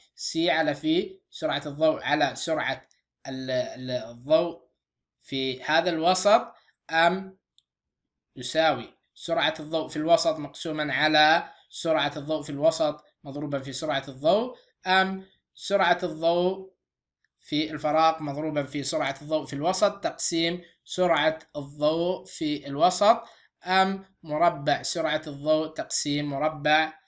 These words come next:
سرعة الضوء في الوسط؟ أي الاختيارات هو الاختيار الصحيح؟ أي هذه العلاقات هي العلاقة الصحيحة لإيجاد معامل الانكسار؟ الاختيار الصحيح هو الاختيار الأول.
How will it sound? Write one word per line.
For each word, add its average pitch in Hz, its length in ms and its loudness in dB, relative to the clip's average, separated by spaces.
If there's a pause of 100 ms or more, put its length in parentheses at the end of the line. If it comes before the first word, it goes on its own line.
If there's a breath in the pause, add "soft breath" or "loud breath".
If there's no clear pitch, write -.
(140)
سرعة 139 460 -4
الضوء 147 400 -2
في 151 380 -4
الوسط؟ 120 460 -10
أي 202 160 0
الاختيارات 180 720 2
هو 156 80 -4
الاختيار 160 540 2
الصحيح؟ 170 440 -4 (600)
أي 190 300 2
هذه 185 300 2
العلاقات 170 800 4 (1000)
هي 170 320 2
العلاقة 160 460 2
الصحيحة 175 640 0
لإيجاد 160 720 2
معامل 165 640 0
الانكسار؟ 160 640 -6 (1200)
الاختيار 156 440 0
الصحيح 160 640 -4
هو 160 40 -2
الاختيار 151 560 0
الأول. 185 520 -2